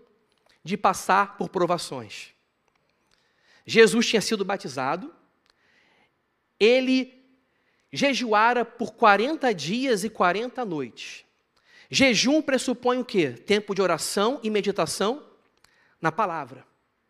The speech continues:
Ele estava em um tempo intensivo de devoção a Deus, em oração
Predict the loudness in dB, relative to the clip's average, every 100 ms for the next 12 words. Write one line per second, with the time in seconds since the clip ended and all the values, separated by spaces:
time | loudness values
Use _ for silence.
0 | _ _ _ _ _ _ -10 2 2 2
1 | -2 -2 -2 -2 -4 -6 -6 -12 _ _
2 | _ _ _ _ _ _ 0 2 0 -4
3 | -4 -2 -2 -8 -8 -4 -4 -4 -6 -6
4 | -8 -2 -2 -2 -4 -8 -2 -2 0 -2
5 | -4 -2 -2 -2 -6 -2 2 2 -2 -10
6 | -12 _ _ _ _ _ _ _ _ _
7 | _ 0 2 6 4 2 -2 -2 0 0
8 | -4